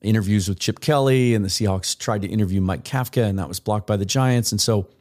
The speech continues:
you know, we may never know how much of that was just John doing due diligence, or maybe John being nervous that Grubb wasn't a hundred percent in, that he was thinking about staying in Alabama.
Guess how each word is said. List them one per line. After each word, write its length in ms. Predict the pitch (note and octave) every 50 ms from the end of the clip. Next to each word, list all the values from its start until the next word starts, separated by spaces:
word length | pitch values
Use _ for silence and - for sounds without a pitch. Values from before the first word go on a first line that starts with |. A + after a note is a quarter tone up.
| _ _ _ _ _ _ _ _ _ _ _ _ _ _ _
you 100 | C#3 C#3
know, 220 | C#3 C3+ B2 - - _
we 140 | - C3+ C3+
may 160 | C#3 C3+ C3+
never 240 | B2+ B2+ A#2+ A#2 A#2+
know 180 | A#2+ B2 A#2+ A#2
how 140 | G#2+ A#2
much 200 | A#2 A#2 G#2+ -
of 40 | A2+
that 180 | A2 G#2 G2 -
was 160 | G#2 G2+ -
just 180 | A2 G2+ - -
John 320 | - B2 G#2+ G#2+ A2+ A2
doing 320 | G2 A2+ G#2+ G#2+ G#2 F#2+
due 200 | E2+ G2+ G#2+ G2
diligence, 720 | E2+ A2+ A2 G#2 G#2+ G#2 F#2 G2+ G#2 G2+ - - - - - _ _ _ _ _ _ _ _ _ _ _ _ _ _ _ -
or 100 | G#2 F#2+
maybe 460 | G2 G#2 A#2+ C3+ B2+ B2+ A#2+ G#2+ - - - - - - - _ _
John 300 | - B2 A#2 A#2 A#2+ A2+
being 220 | A#2+ A#2 A2+ A2
nervous 420 | A2 A2+ A2+ A2 G#2+ A2+ G#2+ - -
that 200 | A2+ G#2+ - -
Grubb 300 | G#2+ A2 A2 A2 G2+ F2+
wasn't 420 | F#2 G#2 A2 G2+ A#2 B2+ B2+ -
a 40 | A2+
hundred 200 | A#2 B2 A#2+ A#2
percent 320 | - A2+ - B2+ A#2+ A#2
in, 140 | A#2+ B2 B2+
that 100 | B2 A2+
he 80 | F#2 F2
was 540 | F2 F2+ G2+ G#2 G#2+ A2+ A2+ - - - - _ _ _ _ _ _ _ _ _ _ _ _ _ _ _ _
thinking 300 | _ - C3 A2+ - B2
about 220 | A#2 A2 G#2+ - -
staying 300 | - - B2 A#2+ A#2 A#2
in 60 | A2
Alabama. 600 | A2+ A2+ A2 G#2+ G2+ A2 A2 A2 A#2 A#2+ A#2 A2+